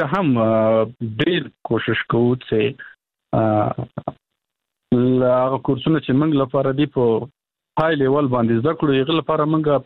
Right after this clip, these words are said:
ډېر قوي انټرنیټ ته ضرورت لرو. او د موبایل انټرنیټ موږ لپاره، اه، بسنه نه کوي، ځکه دېرش جی بی انټرنیټ په غالباً، اه، دوه نیم زره افغانۍ ده او فایبر نوري چې ده،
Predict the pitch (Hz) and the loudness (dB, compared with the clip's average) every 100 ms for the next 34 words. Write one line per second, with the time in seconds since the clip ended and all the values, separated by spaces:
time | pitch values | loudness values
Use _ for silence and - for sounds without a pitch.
0 | - 120 151 - 139 160 127 120 143 123 | -6 -2 -2 0 0 2 0 0 0 -2
1 | 113 113 110 117 117 117 120 127 135 135 | 0 -2 0 0 0 0 0 0 0 0
2 | 180 170 151 131 147 165 160 165 143 151 | -2 0 0 0 -2 0 0 0 0 0
3 | 143 135 - 131 117 113 117 139 160 156 | -2 -2 -4 0 2 0 -2 -2 0 0
4 | 156 110 110 120 123 117 - - - 127 | -2 -2 -2 0 -2 -4 -8 -20 -4 0
5 | 160 147 151 160 160 143 151 156 - 151 | 2 2 2 2 2 0 0 -2 -2 0
6 | 143 120 _ _ _ _ - 127 139 147 | 0 -2 _ _ _ _ -2 0 2 0
7 | 151 151 139 135 120 131 143 139 135 131 | 2 2 2 0 0 2 2 2 0 0
8 | 135 143 147 139 131 120 110 - 117 120 | 0 0 2 2 2 0 -2 -2 0 2
9 | 123 123 147 151 143 156 | 2 0 0 -2 -4 -4